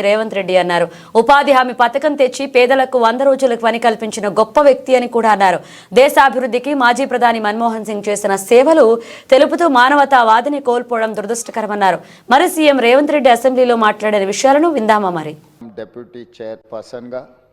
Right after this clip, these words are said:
Speaker 2: కేంద్ర ఆర్థిక మంత్రిగా, భారత ప్రధానమంత్రిగా ఆయన వివిధ హోదాలలో తన సేవలను ఈ దేశానికి అందించారు. డాక్టర్ మన్మోహన్ సింగ్ గారు మన దేశంలో ఆర్థిక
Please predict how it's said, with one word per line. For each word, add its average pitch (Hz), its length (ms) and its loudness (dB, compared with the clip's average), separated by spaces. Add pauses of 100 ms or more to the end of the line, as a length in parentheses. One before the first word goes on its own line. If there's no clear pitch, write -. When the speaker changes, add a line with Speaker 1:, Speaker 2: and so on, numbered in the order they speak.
(800)
Speaker 2:
కేంద్ర 120 320 -12 (220)
ఆర్థిక 113 260 -16 (140)
మంత్రిగా, 123 420 -16 (1080)
భారత 123 340 -10 (120)
ప్రధానమంత్రిగా 117 920 -14 (960)
ఆయన 117 200 -12 (100)
వివిధ 117 260 -18 (120)
హోదాలలో 127 640 -12 (840)
తన 113 120 -20 (140)
సేవలను 127 580 -12
ఈ - 20 -18 (140)
దేశానికి 113 540 -14
అందించారు. 101 460 -20 (1120)
డాక్టర్ 120 320 -12 (100)
మన్మోహన్ 127 420 -14
సింగ్ 117 220 -16
గారు 123 200 -8 (1000)
మన 117 180 -14 (160)
దేశంలో 127 460 -12 (240)
ఆర్థిక 127 300 -12